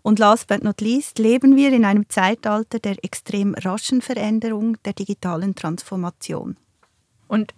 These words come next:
Speaker 2: wie hängt das Thema digitaler Wandel mit dem Generationenthema zusammen?
Speaker 1: Das Wissen, Prozesse und Arbeitsweisen,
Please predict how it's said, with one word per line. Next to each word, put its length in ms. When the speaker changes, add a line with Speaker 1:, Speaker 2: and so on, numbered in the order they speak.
Speaker 2:
wie 260
hängt 320
das 200
Thema 680
digitaler 880
Wandel 800
mit 220
dem 140
Generationenthema 1300
zusammen? 500
Speaker 1:
Das 200
Wissen, 520
Prozesse 640
und 160
Arbeitsweisen, 1080